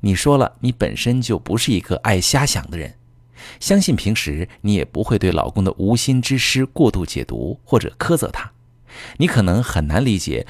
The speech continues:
老公为什么会形成这样的脑回路。其实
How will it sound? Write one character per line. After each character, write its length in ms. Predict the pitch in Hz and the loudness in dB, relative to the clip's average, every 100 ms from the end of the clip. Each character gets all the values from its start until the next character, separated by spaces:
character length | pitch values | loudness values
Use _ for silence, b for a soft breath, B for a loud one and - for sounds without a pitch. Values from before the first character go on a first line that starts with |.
| B | B
老 140 | 78 76 | -2 0
公 240 | 92 104 | 0 0
为 140 | 156 160 | 2 2
什 140 | - | 2
么 100 | - | -4
会 140 | 107 85 | -2 -2
形 280 | - 82 | -2 -2
成 200 | 92 85 | -2 -4
这 120 | 82 107 | -2 0
样 120 | 80 | -2
的 80 | 78 | -4
脑 120 | - | -8
回 160 | - - | -10 -10
路。 180 | 78 - _ _ _ _ _ - B B B B | -10 -10 _ _ _ _ _ -20 B B B B
其 140 | - | 2
实 280 | 147 98 95 | 4 4 0